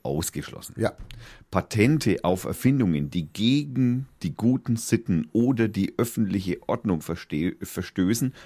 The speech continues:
Speaker 1: wurden nicht erteilt.
Speaker 2: Also
Speaker 1: Das heißt
Speaker 2: Panzer, Panzer, Pistolen, äh,
Speaker 1: Gehen durch.
Speaker 2: Minen.
Speaker 1: Ja, ja.
Speaker 2: Ge-,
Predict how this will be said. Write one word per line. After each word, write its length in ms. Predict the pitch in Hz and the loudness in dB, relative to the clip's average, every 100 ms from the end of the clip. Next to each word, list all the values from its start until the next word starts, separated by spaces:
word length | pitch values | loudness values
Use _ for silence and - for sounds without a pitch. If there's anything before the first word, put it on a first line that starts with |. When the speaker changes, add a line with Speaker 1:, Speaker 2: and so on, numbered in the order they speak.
| - | -4
Speaker 1:
wurden 380 | 87 107 101 95 | 2 2 4 4
nicht 320 | 113 - - _ - | 2 -2 -14 _ -10
erteilt. 480 | - - 65 - - - | -6 -4 -4 -6 -16 -14
Speaker 2:
Also 200 | - 110 | -4 -2
Speaker 1:
Das 220 | 110 143 131 | 2 6 6
heißt 180 | 131 | 8
Speaker 2:
Panzer, 180 | 190 180 - | 6 6 2
Panzer, 420 | 139 156 180 185 | 2 2 4 4
Pistolen, 880 | 180 - - 147 156 185 185 185 185 | 4 0 2 4 8 10 10 10 6
äh, 440 | 175 151 147 147 143 | 4 4 6 6 8
Speaker 1:
Gehen 140 | 135 131 | 10 10
durch. 160 | 151 190 | 8 8
Speaker 2:
Minen. 460 | 196 190 196 190 | 8 8 8 6
Speaker 1:
Ja, 180 | 151 175 - _ | 2 0 -8 _
ja. 180 | 101 135 - _ _ | -4 -4 -8 _ _
Speaker 2:
Ge-, 100 | - | -8